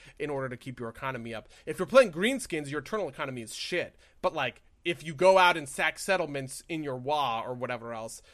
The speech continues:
you will, um, that's where you'll be, like, generating your gold. And so, like, that's a, that, that's, like, a mechanical thing where they tweak the numbers and they say, "Okay,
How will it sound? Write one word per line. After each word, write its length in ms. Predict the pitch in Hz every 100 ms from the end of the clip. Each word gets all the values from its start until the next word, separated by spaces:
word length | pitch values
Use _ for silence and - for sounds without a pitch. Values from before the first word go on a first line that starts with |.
| - -
you 160 | 147
will, 580 | 170 147 160 147 139 135 _
um, 560 | 156 147 139 131 123 117 - _ _ _ _ - - - - -
that's 360 | 143 175 -
where 100 | 180
you'll 260 | 175 151 147
be, 140 | 135
like, 180 | 139 139
generating 480 | 131 147 135 139 135
your 120 | 135
gold. 260 | 127 160 127
And 120 | 202
so, 80 | 247
like, 180 | 240 196
that's 220 | 339 269
a, 40 | 185 180
that, 180 | 202 262
that's, 200 | 320 311
like, 120 | 202
a 80 | 165
mechanical 500 | 143 - 247 233 190
thing 320 | - 185 156 - -
where 160 | 156 175
they 140 | 165
tweak 460 | 143 - - 247 170
the 100 | 156
numbers 420 | 160 160 127 117
and 80 | 147
they 60 |
say, 260 | 135 151 131
"Okay, 360 | - - 131